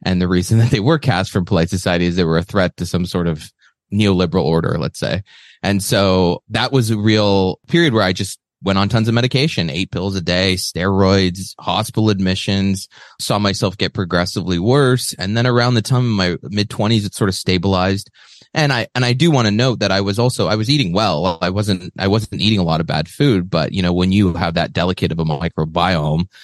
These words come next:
anything can really set you off. And then there was a period about a year and a half ago where I went to South America, and the combination of seed oils and alcohol and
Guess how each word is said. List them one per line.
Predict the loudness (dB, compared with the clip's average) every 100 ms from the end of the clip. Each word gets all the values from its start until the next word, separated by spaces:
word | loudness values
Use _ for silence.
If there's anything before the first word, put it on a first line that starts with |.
| -20 _ _ _
anything | -2 0 0 -2
can | 0
really | 0 0
set | -2 -4
you | -2 0
off. | 2 2 0 -6 -18 -20 -16 -2
And | 2
then | 2
there | 4
was | 2
a | 0
period | 0 2 4
about | 2 2 0 0 -6 _ _ _ -12 -4
a |
year | -2 2 2
and | 2
a |
half | 0 -2 -4 -4
ago | 0 2
where | 4
I |
went | 2 0
to |
South | 0 0 0
America, | -2 0 -2 0 -2 -2 0
and | 0 2 2
the | 0
combination | -2 -2 0 0 0 -2 -4
of | -2
seed | 0 2
oils | 2 2 0 0 -2 -4
and | -6 -8 -4
alcohol | -4 -2 -2 0 0 0
and | -4 -8